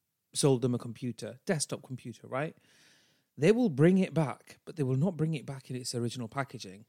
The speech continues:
To make a statement, they will carry the T V monitor, the tower, the mouse, the keyboard,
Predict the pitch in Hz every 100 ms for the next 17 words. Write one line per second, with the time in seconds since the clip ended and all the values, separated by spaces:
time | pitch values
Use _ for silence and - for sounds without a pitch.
0 | _ - 143 180 175 - - 180 127 117
1 | 117 - _ - 165 175 - 165 185 165
2 | - 170 165 170 139 123 113 120 110 -
3 | - 147 127 117 117 - 131 151 160 143
4 | - - 143 120 113